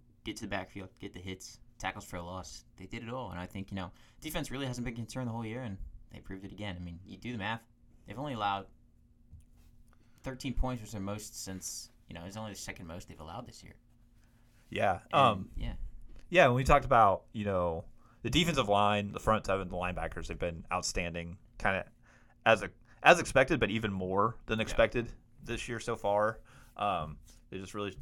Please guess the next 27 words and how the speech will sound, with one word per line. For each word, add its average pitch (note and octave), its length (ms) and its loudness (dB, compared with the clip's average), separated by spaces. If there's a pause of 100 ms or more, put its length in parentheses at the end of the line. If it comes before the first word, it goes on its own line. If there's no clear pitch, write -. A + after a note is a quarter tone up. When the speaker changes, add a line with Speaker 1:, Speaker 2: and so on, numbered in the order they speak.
(160)
Speaker 2:
shut - 240 -4
down F#2 200 -4
things F#2+ 300 -4
up F#2+ 160 -4
front. F2 400 -2 (480)
Uh, D2 440 -4 (880)
but A#2+ 220 6 (100)
the, G2 380 -2 (1120)
the F#2+ 200 0
secondary F2 720 -2
has F#2 160 -4
been D2 420 -6 (800)
really F#2+ 380 -4
solid D#2 420 -2 (220)
in F2+ 80 -10
this - 180 -16 (360)
last F2 180 6
couple E2+ 180 -4
of E2 60 -10
weeks. E2+ 320 -10 (380)
Um, D2+ 480 -4 (760)
we, A2+ 180 -4
we, A2 220 -6
we G#2 180 -4
mentioned G2 320 -6
it F#2 40 -4
earlier, F2 600 -4